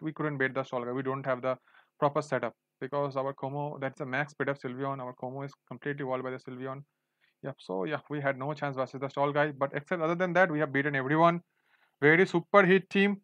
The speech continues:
So this is gonna be the super heat live for today, guys. The Zoroark counter lead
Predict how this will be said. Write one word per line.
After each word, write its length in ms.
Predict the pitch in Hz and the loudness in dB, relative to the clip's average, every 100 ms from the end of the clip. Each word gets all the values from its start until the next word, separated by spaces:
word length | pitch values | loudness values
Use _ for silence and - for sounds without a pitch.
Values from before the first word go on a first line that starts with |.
| _ | _
So 300 | - 185 233 _ - | 2 2 2 _ -8
this 300 | 160 185 185 | 4 4 8
is 220 | 214 170 | 6 8
gonna 240 | 190 190 | 4 6
be 480 | 180 190 202 202 196 _ _ - _ _ | 4 4 4 2 0 _ _ -20 _ _
the 80 | - | -8
super 380 | - 214 - 220 | 0 0 8 10
heat 180 | 208 180 | 10 12
live 200 | 180 180 | 10 10
for 100 | 180 | 6
today, 320 | 190 202 214 | 8 10 12
guys. 460 | 208 214 214 185 - | 12 12 12 8 2
The 120 | 165 | 2
Zoroark 480 | 139 180 190 196 196 | 6 8 10 10 10
counter 340 | 175 175 175 | 6 4 6
lead 340 | 175 202 208 | 6 6 4